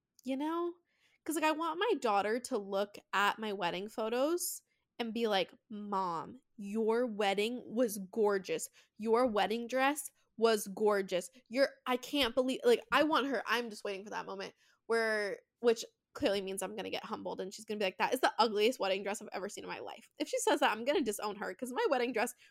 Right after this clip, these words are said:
was perfection. Anyways, I just wanted to always love it. Like, to always look at pictures and be like,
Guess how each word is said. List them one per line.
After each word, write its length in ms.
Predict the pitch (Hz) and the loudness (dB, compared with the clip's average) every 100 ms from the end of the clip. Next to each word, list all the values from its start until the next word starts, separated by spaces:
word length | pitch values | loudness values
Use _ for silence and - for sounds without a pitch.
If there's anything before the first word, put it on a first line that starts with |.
| _ | _
was 180 | 220 - - _ _ _ _ - | -2 -2 -8 _ _ _ _ 0
perfection. 720 | 359 339 214 - - - - _ _ _ _ _ 277 | 2 4 2 -2 -10 -12 -16 _ _ _ _ _ -6
Anyways, 400 | 196 - - - _ _ _ _ _ _ _ _ - _ - | -6 -8 -12 -16 _ _ _ _ _ _ _ _ -20 _ 0
I 100 | 294 | 2
just 220 | 359 - | 2 0
wanted 420 | 226 233 294 285 | -2 0 0 -2
to 160 | - - | -6 -6
always 420 | - 208 208 185 - | -2 2 4 2 0
love 220 | 180 156 | -4 -4
it. 120 | - | -4
Like, 180 | 208 202 _ - _ | -2 -2 _ -20 _
to 120 | - - | -2 0
always 440 | 214 208 254 262 | 2 2 2 2
look 160 | 247 254 | 2 2
at 120 | 226 | -2
pictures 420 | 233 220 240 233 | -4 -2 -2 -2
and 160 | 220 208 | -4 -2
be 80 | |
like, 180 | 196 196 | 0 -2